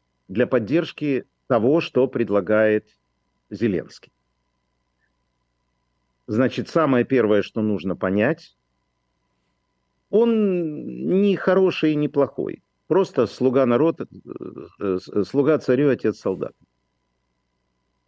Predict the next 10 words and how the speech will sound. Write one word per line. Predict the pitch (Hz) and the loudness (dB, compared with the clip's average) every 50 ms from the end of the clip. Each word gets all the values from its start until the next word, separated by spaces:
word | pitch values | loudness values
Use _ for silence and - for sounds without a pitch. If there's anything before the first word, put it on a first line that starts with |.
| _ | _
Э, | - 104 104 101 104 - _ - | 0 2 2 2 0 0 _ 0
он | 156 170 180 190 196 202 196 - - _ _ _ _ _ _ _ _ _ _ _ _ _ _ - | 2 4 4 4 2 2 0 -2 -4 _ _ _ _ _ _ _ _ _ _ _ _ _ _ -4
не | - 120 139 156 175 185 | -2 0 2 2 4 4
может | 185 180 180 180 180 170 151 123 98 82 90 98 80 87 | 4 4 4 4 4 4 2 2 0 -2 -4 -6 -6 -8
сделать | 92 - 92 101 131 135 120 107 104 95 - | -14 -10 -4 -2 2 2 4 4 2 0 0
какое-либо | - 117 104 - - 120 113 104 101 101 101 107 92 82 101 | -2 -2 -2 0 0 2 2 2 0 0 -2 -2 -2 -2 -4
выступление | 87 92 95 - - - 104 - 120 117 113 101 92 85 92 90 92 | -4 -4 -6 -8 -6 -8 -6 -4 -2 0 0 0 -2 -2 -4 -6 -6
и | - - 110 | -6 -8 -6
какие-либо | - 123 113 - _ - 127 110 98 95 95 98 110 107 82 76 107 | -4 -4 -4 -4 _ -6 -4 -2 -2 -2 -2 -2 -2 -2 -2 -2 -4
заявления | 92 - - 98 95 95 87 101 123 156 185 196 190 156 101 82 - | -2 -2 0 0 0 0 -2 -2 -2 0 0 0 0 0 -2 -4 -6